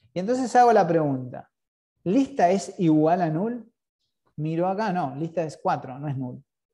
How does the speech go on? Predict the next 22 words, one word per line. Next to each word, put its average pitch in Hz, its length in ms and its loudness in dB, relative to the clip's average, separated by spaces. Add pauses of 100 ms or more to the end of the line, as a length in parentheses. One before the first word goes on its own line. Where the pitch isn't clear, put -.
(880)
¿Sí? 247 320 -2 (220)
Con 247 140 -8
lo 262 80 0
cual 202 160 2
se 185 60 2
va 190 60 4
a 165 40 2
ejecutar 160 320 0
el 165 140 2
else. 139 300 -4 (220)
Entonces 262 220 -4
yo 285 60 0
digo 254 120 6
que 196 100 0
mi 190 120 -2
nuevo 254 280 0
nodo 233 220 -4
siguiente 233 800 -4
es 180 80 -6
igual 202 200 -2
a - 20 0
lista. 143 500 -6